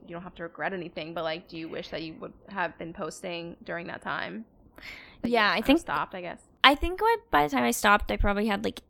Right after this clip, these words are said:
Speaker 2: between eight to twelve thousand. So it's still, like,
Speaker 1: Mm-hmm.
Speaker 2: a good amount, you know?
Speaker 1: That is, yeah.
Speaker 2: Um,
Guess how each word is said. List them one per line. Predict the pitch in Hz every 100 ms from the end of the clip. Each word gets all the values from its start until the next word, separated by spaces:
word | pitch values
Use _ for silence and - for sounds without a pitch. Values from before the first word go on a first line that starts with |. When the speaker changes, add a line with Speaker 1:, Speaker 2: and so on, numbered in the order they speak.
| _
Speaker 2:
between | - - 220 - _
eight | 214 202 - - -
to | 220
twelve | - 214 196 220
thousand. | 269 247 262 294 339 403 415
So | 359
it's | 339 -
still, | 605 679
like, | 415 254
Speaker 1:
Mm-hmm. | 208 175 202 -
Speaker 2:
a | 262
good | 226 220
amount, | 208 196 208 196
you | 226
know? | 220
Speaker 1:
That | 214 254
is, | 240 262 214
yeah. | 220 240 233 220 208
Speaker 2:
Um, | 220 226